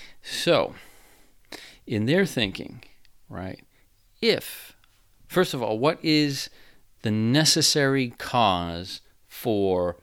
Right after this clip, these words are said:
the world to be created? This is another biggie. This is, um,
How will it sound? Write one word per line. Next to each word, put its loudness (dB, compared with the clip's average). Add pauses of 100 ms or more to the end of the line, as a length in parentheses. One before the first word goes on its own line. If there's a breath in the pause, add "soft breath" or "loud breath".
(220)
the -6
world -2
to -16
be -8
created? -10
This -4
is -4
another 0
biggie. -6
This -6
is, -6 (360 loud breath)
um, 2